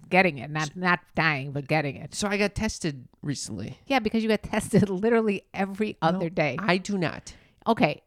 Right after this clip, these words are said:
Speaker 1: once a week minimally.
Speaker 2: I, this is the first test I've gotten in about three or four weeks.
Speaker 1: But you've been thinking about, every time you get a cold sore, you say, "I know I got covid. I shouldn't be here."
Speaker 2: Canker sore, not cold sore.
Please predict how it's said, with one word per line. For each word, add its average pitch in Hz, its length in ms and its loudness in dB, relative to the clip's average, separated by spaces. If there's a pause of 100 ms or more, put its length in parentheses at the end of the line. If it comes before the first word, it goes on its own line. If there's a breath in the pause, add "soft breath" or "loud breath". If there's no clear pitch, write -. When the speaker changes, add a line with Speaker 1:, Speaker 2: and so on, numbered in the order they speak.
(120)
Speaker 1:
once 208 360 4
a 247 60 2
week 214 160 4
minimally. 160 540 0
Speaker 2:
I, 156 360 2
this 175 200 -2
is 185 80 -8
the 170 60 0
first 214 280 -6
test 190 180 -4
I've 170 80 -2
gotten 156 220 2
in 156 120 0
about 131 320 -2
three 165 140 0
or 160 60 0
four 127 220 -6
weeks. 110 320 -8
Speaker 1:
But 185 160 2
you've 196 120 2
been 185 280 -2 (240)
thinking 214 300 -2
about, 147 240 -2 (360)
every 240 180 2
time 311 180 -4
you 277 60 0
get 247 120 4
a - 40 0
cold 240 280 -2
sore, 160 160 0
you 156 160 0
say, 156 380 -2
"I 151 200 4
know 156 280 0
I 139 140 0
got 139 180 -6
covid. 156 300 0
I 156 40 2
shouldn't 151 320 -2
be 135 140 -2
here." 127 260 -6
Speaker 2:
Canker 196 340 0
sore, 117 280 -6
not 131 240 -4
cold 131 220 -4
sore. 90 320 -8